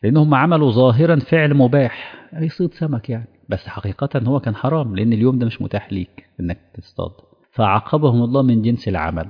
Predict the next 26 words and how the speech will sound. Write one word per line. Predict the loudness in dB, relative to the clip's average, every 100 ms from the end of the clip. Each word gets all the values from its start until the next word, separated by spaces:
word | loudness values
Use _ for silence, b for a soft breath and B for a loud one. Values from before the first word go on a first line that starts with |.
| 0
ظاهرا | 4 4 4 2 0 -2 -2
من | 0 2
بعيد | 2 2 0
كده | -2 -2 -2
تحس | -4 -4 -2
إن |
هو | 0 2
إنسان، | 0 0 -2 -2 -2
لكن | 0 0
تقرب | 2 2 2 2
ده | 4
قرد. | 2 0 -8 -20 _ _ -8
نسأل | -6 -4
الله | -4 -4
العفو | -4 -6 -10
والعافية. | -12 -14 -14 -14 -20 _ _ _ _ _ -2
هم | 0 2 2
لما | 2 2 0 0 -2 -4
الصالحين | -6 -8 -6 -6 0 2
زهقوا | 4 2 0
منهم | 0 0 0 -2
قالوا: | 0 0
"بصوا | 0 -4 -4
بقى، | -4
إحنا | -2 -4
هنعتزلكم". | -4 -4 -4 -4 -4 -6 -10